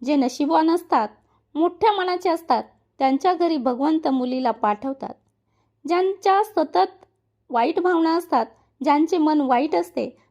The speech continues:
अशा लोकांच्या घरी भगवंत मुलीला कधीच पाठवत नाहीत. ज्यांची दान करण्याची नीती असते, अशाच व्यक्तीच्या घरी मुलगी जन्म घेते. त्यामुळेच त्यांना कन्यादानाचे भाग्य प्राप्त होत असते. एकदा स्वामी वैष्णव देवीच्या दर्शनाला जात असताना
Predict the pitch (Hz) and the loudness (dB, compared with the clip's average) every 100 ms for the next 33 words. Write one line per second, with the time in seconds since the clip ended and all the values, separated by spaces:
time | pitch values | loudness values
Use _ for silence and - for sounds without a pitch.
0 | - 285 415 381 370 370 370 381 294 311 | -6 -2 2 2 2 0 0 2 2 0
1 | 302 269 269 320 349 302 294 294 294 240 | 0 -2 0 0 0 0 0 0 0 0
2 | 240 320 262 247 359 359 262 254 262 269 | -2 -2 -2 0 0 0 -2 0 -4 -4
3 | 202 - _ _ _ _ _ _ _ _ | -6 -8 _ _ _ _ _ _ _ _
4 | _ 302 349 392 403 392 320 359 381 403 | _ -2 0 2 2 2 2 0 2 2
5 | 349 349 370 285 285 359 330 - - 175 | 2 0 0 0 0 0 -2 -2 -8 -10
6 | - _ _ _ _ _ 277 302 403 427 | -12 _ _ _ _ _ -2 2 2 2
7 | 381 - 349 370 330 349 349 294 277 302 | 0 -2 0 0 2 2 2 2 0 -2
8 | 294 285 320 285 233 - - - _ _ | 0 2 2 2 -2 -4 -10 -12 _ _
9 | _ _ - 311 320 370 427 370 330 339 | _ _ -4 0 0 0 -2 -2 -2 -2
10 | - 262 269 403 339 311 302 320 240 240 | 0 0 2 0 2 0 -2 -4 -6 -6
11 | 349 381 269 262 294 247 - 185 - 143 | -4 0 0 0 -4 -4 -6 -8 -10 -14
12 | - _ _ _ _ _ _ _ - 359 | -14 _ _ _ _ _ _ _ -8 -4
13 | 381 453 440 349 349 330 330 349 339 302 | 0 0 2 2 2 0 0 -2 -2 -2
14 | 302 294 240 262 311 302 302 240 247 254 | -2 -2 -2 -2 -2 -2 -2 0 -2 -2
15 | 311 - 226 | -6 -4 -6